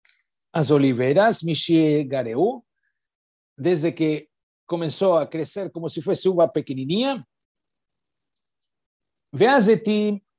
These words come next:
mishi anetsu. E as azeitonas, desde que começa a sair a fru-, a flor antes da azeitona.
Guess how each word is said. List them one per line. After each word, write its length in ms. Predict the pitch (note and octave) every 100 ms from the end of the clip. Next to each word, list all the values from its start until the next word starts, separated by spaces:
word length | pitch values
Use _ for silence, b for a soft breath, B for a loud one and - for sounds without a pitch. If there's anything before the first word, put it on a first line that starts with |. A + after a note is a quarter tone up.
| -
mishi 520 | G3+ A3 - F#3+ F3+
anetsu. 520 | E3+ E3+ A#2+ - - _ -
E 140 | E3
as 140 | F3
azeitonas, 920 | D#3+ D3+ F#3 A3 A#3 G#3+ G#3+ G#3 - _ _ _ _ _ _
desde 440 | - D3 G3+ D3+ F#3
que 120 | D#3+
começa 640 | - D#3+ F3+ D#3 F3 F3 -
a 100 | D3+
sair 540 | - D#3 D#3+ E3 E3+ _ _ _ _ _ _ _ _ _ _ _ _ _ _ -
a 460 | D3 D#3+ E3 E3 _ _ _ _
fru-, 500 | - _ F#3 G#3 E3+
a 180 | C#3+ C3+
flor 460 | - A#3+ A#3 C#3+ _
antes 460 | D3+ D3 B2 C3 G#2+
da 140 | A#2
azeitona. 580 | G#2 G2+ F2+ F2+ D#2